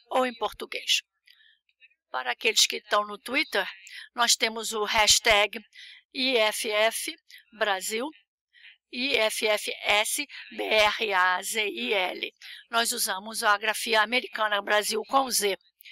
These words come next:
E estamos também no Facebook. Se os senhores quiserem, é só entrar em contato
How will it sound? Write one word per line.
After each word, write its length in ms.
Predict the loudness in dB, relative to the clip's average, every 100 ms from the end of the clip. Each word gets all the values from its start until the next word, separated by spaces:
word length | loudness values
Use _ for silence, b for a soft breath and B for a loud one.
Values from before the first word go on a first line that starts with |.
| B B B _
E 180 | -4 -4
estamos 380 | 0 -2 0 2
também 420 | 2 2 0 -2 B B
no 100 | -6
Facebook. 680 | -2 -2 -2 0 0 -2 -4 -18 B B
Se 140 | -10
os 80 | -4
senhores 300 | -4 0 -2
quiserem, 580 | -2 -4 -2 -2 -2 -6 B B -2
é 140 | 0 2
só 460 | 0 4 6 6 B B -6
entrar 420 | -4 -2 -2 -4 -4
em 60 |
contato 340 | -8 -6 -8